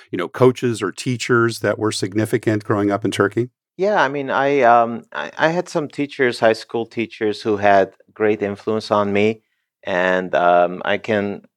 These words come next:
Speaker 2: I can, I, and when I think about my early years, I, I always go back to my, uh,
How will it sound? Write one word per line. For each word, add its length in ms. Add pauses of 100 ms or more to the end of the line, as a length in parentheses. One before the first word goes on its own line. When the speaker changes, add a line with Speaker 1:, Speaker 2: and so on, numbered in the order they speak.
Speaker 2:
I 140
can, 300
I, 240
and 200
when 120
I 100
think 220
about 300
my 120
early 280
years, 280
I, 320
I 100
always 280
go 180
back 300
to 100
my, 360
uh, 420